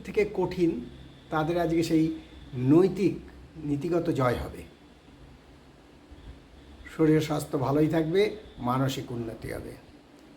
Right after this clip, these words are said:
আর মীন রাশির জাতক জাতিকাদের বলবো, আজকের দিনটা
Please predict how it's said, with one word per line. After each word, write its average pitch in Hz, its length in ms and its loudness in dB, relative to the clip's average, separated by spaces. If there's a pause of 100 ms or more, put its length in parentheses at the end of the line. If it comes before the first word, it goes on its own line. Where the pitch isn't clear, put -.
(480)
আর 113 260 -4
মীন 156 300 4
রাশির 143 300 0
জাতক 127 160 -4
জাতিকাদের 135 240 -2
বলবো, 165 500 0 (260)
আজকের 123 500 -6
দিনটা 147 680 0